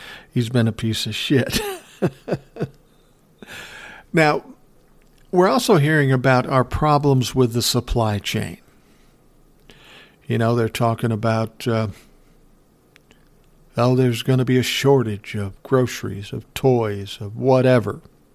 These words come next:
And of course, the Republicans are trying to make Joe Biden out as the Grinch who stole Christmas. And I mean that literally.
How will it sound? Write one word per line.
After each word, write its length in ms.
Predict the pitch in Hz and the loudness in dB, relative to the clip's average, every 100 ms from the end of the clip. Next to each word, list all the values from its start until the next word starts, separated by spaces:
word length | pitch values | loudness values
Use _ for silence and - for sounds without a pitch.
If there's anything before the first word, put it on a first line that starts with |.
| _ - - - - - - - | _ -20 -20 -20 -20 -20 -12 -2
And 100 | 131 | 0
of 80 | |
course, 320 | 117 151 139 - | 2 2 2 2
the 80 | |
Republicans 760 | 131 127 160 156 135 135 131 120 | 2 2 4 2 2 2 0 2
are 120 | 123 | 0
trying 320 | - 143 135 | 2 2 2
to 60 | 123 | 2
make 420 | 120 127 123 - - - - - - | 2 2 0 -6 -20 -20 -20 -18 0
Joe 200 | 135 127 | 0 2
Biden 460 | 120 143 131 117 | 2 2 2 0
out 260 | 113 117 127 | 0 2 0
as 300 | 113 107 - | 0 -2 0
the 280 | 123 107 - _ _ _ _ | 0 0 -8 _ _ _ _
Grinch 540 | 127 135 156 185 - - | 0 2 4 2 -4 -6
who 160 | 127 123 | 0 0
stole 560 | - - 143 139 131 - _ _ | 2 4 6 6 2 -8 _ _
Christmas. 640 | - 156 - - - - - _ _ _ _ _ _ _ _ - - | -2 2 2 -2 -12 -14 -18 _ _ _ _ _ _ _ _ -20 -4
And 120 | 139 | 2
I 80 | 156 | 4
mean 280 | 156 208 151 | 4 4 4
that 280 | 127 104 - - | 2 0 -4 -6
literally. 680 | 131 131 196 175 101 98 | 0 4 4 4 -2 -6